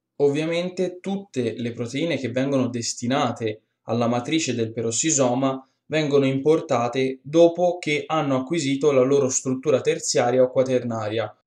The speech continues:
e quindi il loro corretto ripiegamento. L'importazione avviene tramite l'energia che è fornita da idrolisi di A T P. Entriamo adesso nello specifico della funzione dei perossisomi.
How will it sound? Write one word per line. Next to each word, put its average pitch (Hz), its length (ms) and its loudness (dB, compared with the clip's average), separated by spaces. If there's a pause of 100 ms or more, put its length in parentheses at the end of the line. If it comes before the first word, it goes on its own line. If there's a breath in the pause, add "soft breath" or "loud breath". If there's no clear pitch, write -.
(120)
e 160 140 -8
quindi 165 520 0
il 156 140 0
loro 127 280 4
corretto 147 560 2
ripiegamento. 110 920 -4 (480)
L'importazione 127 1300 0 (300)
avviene 135 560 0
tramite 135 440 0
l'energia 131 640 0
che 120 200 0
è 117 40 -4
fornita 127 800 -2
da 135 200 4
idrolisi 120 580 2
di 123 80 -2
A 117 100 0
T 113 280 -14
P. - 180 -20 (720)
Entriamo 175 500 -2
adesso 127 460 2
nello 127 180 0
specifico 127 800 -4
della 135 320 2
funzione 113 760 -2
dei 123 240 -2
perossisomi. 107 880 -4